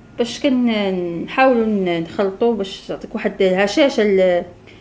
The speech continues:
الكيك. من بعد ما كنسالو نخليوه على جنب، وكناخذوا واحد التفاحه وحده كنقيوها،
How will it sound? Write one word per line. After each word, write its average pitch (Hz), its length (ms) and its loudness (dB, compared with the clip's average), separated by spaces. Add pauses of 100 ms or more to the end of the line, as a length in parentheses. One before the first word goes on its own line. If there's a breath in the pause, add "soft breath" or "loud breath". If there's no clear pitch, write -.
(160 loud breath)
الكيك. 359 280 0 (1600 soft breath)
من 196 100 -8
بعد 185 220 0
ما 208 160 2
كنسالو 208 480 0
نخليوه 294 400 4
على 208 140 2
جنب، 277 260 0 (100)
وكناخذوا 240 360 0
واحد 208 140 -2
التفاحه - 500 -2
وحده 185 400 -2
كنقيوها، 165 840 -6